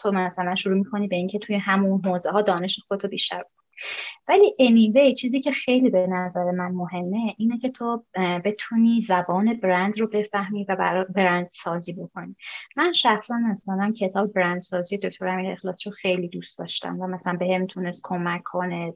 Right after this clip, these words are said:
اه، هر از گاهی تورقش می‌کنم، مثلاً یه چیز جدیدی انگار از توش پیدا می‌کنم. ولی بعد از، یعنی اصلاً بخوام کتاب معرفی کنم اینه، به غیر از اون که خب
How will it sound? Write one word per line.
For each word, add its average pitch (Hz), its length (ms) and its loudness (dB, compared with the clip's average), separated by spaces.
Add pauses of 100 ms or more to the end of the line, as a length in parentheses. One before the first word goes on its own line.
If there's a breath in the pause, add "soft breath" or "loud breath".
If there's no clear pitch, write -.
اه، 156 280 -4 (240)
هر 175 200 2
از 170 200 2
گاهی 190 160 4
تورقش 180 720 2
می‌کنم، 185 420 -2
مثلاً 180 420 -2 (360 loud breath)
یه 226 80 4
چیز 208 200 2
جدیدی 202 500 6
انگار 185 280 2
از 180 220 2
توش - 140 -8
پیدا 180 300 -2
می‌کنم. 175 580 -4 (340 loud breath)
ولی 294 160 4
بعد 226 260 6
از، 220 360 4
یعنی 214 260 4
اصلاً 220 220 2
بخوام 214 400 -2 (100)
کتاب 214 340 4
معرفی 202 300 4 (100)
کنم 226 340 4
اینه، 247 280 8
به 214 140 4
غیر 254 220 2
از 247 200 2
اون 233 120 2
که 233 100 -2
خب 196 240 -2